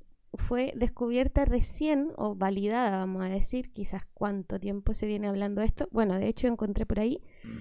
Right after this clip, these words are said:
en el siglo diecisiete existió un abad llamado Luigi Guido Grandi, y don Luigi Gui-, Guido Grandi fue el primer matemático que,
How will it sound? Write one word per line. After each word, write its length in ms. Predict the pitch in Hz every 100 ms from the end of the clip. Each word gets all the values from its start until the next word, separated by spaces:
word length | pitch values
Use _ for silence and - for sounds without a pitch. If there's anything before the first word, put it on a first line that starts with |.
| - - -
en 220 | 214 220
el 120 | 208
siglo 360 | - 247 247 247
diecisiete 760 | 233 240 247 220 277 285 320 330
existió 560 | - 269 - 262 254 -
un 200 | 240 233
abad 320 | 226 262 339 - - _ 277 _ - -
llamado 500 | 202 214 220 220 - _ -
Luigi 800 | 269 262 285 302 247 269 269 - - _ _ -
Guido 580 | 220 254 254 226 240 -
Grandi, 800 | 220 262 247 202 196 190 202 190 - - - -
y 180 | 226
don 320 | 208 226 226 226
Luigi 320 | 269 220 214
Gui-, 280 | 226 196 -
Guido 380 | 202 240 214 208
Grandi 580 | 233 302 311 302 302 - - - - -
fue 360 | - 254 262 - -
el 200 | 247 233
primer 320 | 262 240 254
matemático 880 | 269 254 240 247 294 339 - 370 466 - - - - - -
que, 340 | 269 302 -